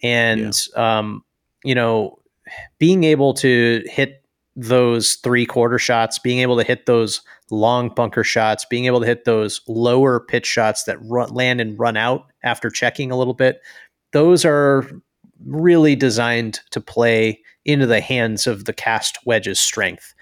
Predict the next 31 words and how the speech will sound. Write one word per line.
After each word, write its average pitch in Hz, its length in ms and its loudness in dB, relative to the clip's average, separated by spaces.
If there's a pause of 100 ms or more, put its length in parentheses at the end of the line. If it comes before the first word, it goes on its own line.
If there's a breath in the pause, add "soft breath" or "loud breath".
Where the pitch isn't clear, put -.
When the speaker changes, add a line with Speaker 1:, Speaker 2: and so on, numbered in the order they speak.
(340 loud breath)
Speaker 1:
right? 113 200 2
It's - 180 -4
just 156 300 -2
not 123 220 0
as 107 200 0
easy 107 440 -2 (160)
to 120 160 0
manipulate 113 840 0 (100)
the 120 100 -2
pitching 120 400 -4
wedge 101 560 -2
from 113 240 -4
the 107 140 -6
iron 104 320 -4
set 101 320 0 (420 loud breath)
and 117 140 -2
open 131 300 2
it 117 140 2
up 113 320 2
and, 110 220 -4
and 113 160 -8
hit 143 160 0
it 127 120 0
off 120 240 0
different 117 320 -4
surfaces 110 760 -2
and 101 120 -12
try 127 180 -2
and 113 160 -4
flight 110 500 -4
different, 107 400 -6